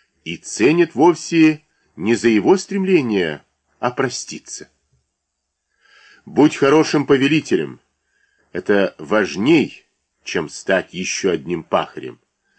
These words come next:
на это намекал ему Тахир. Если же он, Бабур, подобно беднякам, будет ходить босым,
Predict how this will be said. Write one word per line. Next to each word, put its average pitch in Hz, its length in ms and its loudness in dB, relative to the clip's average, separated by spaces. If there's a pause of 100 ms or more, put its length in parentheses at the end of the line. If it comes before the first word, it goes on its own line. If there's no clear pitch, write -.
(140)
на 78 180 -6
это 80 240 -6
намекал 127 420 -6
ему - 220 -12
Тахир. - 460 -18 (720)
Если 104 400 -6
же 101 240 -2
он, 107 240 0
Бабур, 104 500 -2 (320)
подобно 113 560 2
беднякам, 113 880 0
будет 107 360 0
ходить 107 400 -2
босым, 117 580 0